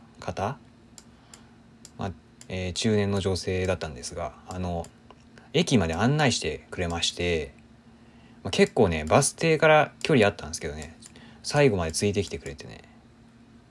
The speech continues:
いやー、とても親切な方でしたね。あの、僕はもう台北にとりあえず帰りたいっていうのを伝えたんで、その、え-、駅までね、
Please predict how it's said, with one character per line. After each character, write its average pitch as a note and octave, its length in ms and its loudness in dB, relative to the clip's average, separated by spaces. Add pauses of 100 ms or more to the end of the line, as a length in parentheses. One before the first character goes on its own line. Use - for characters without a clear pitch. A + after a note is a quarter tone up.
(140)
い - 60 -8
や F#2 140 -4
ー、 F2+ 40 -8
と - 80 -4
て A2+ 80 2
も A2+ 80 2
親 A2 240 0
切 D2 560 -10 (600)
な E2+ 160 -6
方 E2 180 -8
で C#2+ 100 -8
し - 80 -6
た - 60 -12
ね。 - 320 -20
あ D#2+ 100 -14
の、 D#2 160 -16 (880)
僕 G#2 140 -2
は C#3+ 80 4
も C3 80 4
う A#2+ 40 0
台 C#3+ 260 4
北 D3 80 4 (140)
に C3+ 40 0
と C3 140 2
り C3 40 8
あ C3+ 40 8
え - 20 4
ず B2+ 80 0
帰 A#2+ 220 4
り B2 100 4
た B2 160 6
い G#2+ 40 4
っ - 40 0 (320)
て - 80 -10
い E2 40 -6
う - 20 -8
の D#2 80 -8
を - 20 -12
伝 D#2+ 220 -6
え - 40 -8
た D2 120 -10
ん C#2 80 -14
で、 D2 240 -10 (400)
そ - 140 -8
の、 F#2 100 -6
え-、 D3+ 100 4 (160)
駅 D3+ 240 2
ま E2+ 80 -2
で D2+ 100 -10
ね、 D2+ 200 -14